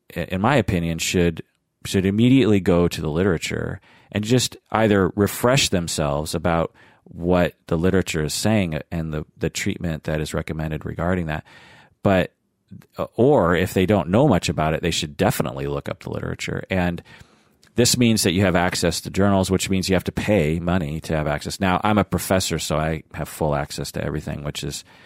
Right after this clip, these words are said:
um, you know, a huge benefit to, to my life. Uh, but,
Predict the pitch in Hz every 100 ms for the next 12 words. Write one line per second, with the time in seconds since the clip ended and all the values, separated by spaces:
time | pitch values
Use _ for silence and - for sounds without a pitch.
0 | - - - 76 71 71 73 95 - -
1 | 67 71 80 76 - 76 78 - 73 -
2 | - - - 82 73 65 - 78 143 -
3 | - - - - _ - 50 - _ -
4 | 85 78 -